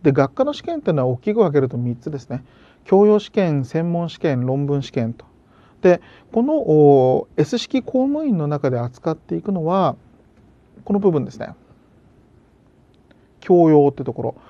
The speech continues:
この教養っていうふうなところの中で、数的処理っていうのが大体三割から四割ぐらい出題されるんですけど、その数的処理の基本的な部分を扱っています。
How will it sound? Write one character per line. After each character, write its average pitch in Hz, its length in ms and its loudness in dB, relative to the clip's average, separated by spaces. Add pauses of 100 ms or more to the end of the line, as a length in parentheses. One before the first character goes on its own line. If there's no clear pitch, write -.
(140)
こ 185 120 -4
の 165 80 2
教 262 280 2
養 269 180 0
っ - 40 -6
て - 120 -4
い - 20 0
う 226 40 -4
ふ 277 40 -4
う - 20 -4
な 254 120 -2
と 175 120 -4
こ 165 120 -2
ろ 160 80 -6
の 156 80 -6
中 170 240 -6
で、 151 340 4 (240)
数 269 280 -2
的 294 220 -2
処 311 100 0
理 269 100 0
っ - 40 -6
て - 140 -8
い - 20 0
う - 20 0
の 131 80 0
が 120 80 -2
大 151 200 2
体 170 160 0
三 240 260 -2
割 156 180 2
か 123 120 -2
ら 117 60 -2
四 135 220 0
割 220 200 0
ぐ 233 80 0
ら 208 100 2
い 151 60 0
出 - 140 -18
題 135 140 0
さ 135 120 -6
れ 135 120 0
る 135 120 -6
ん 127 60 -6
で 127 60 -6
す 123 100 -16
け 156 100 -6
ど、 165 180 2 (260)
そ - 140 -2
の 214 80 2
数 240 260 -4
的 254 220 -8
処 294 80 -2
理 240 80 -2
の 147 140 -2
基 - 160 -4
本 226 200 0
的 240 220 -10
な 262 100 -6
部 269 140 -8
分 220 300 -2
を 233 240 0 (180)
扱 139 260 -4
っ 127 40 -2
て 127 120 -8
い 117 40 -2
ま 117 120 -6
す。 - 320 -20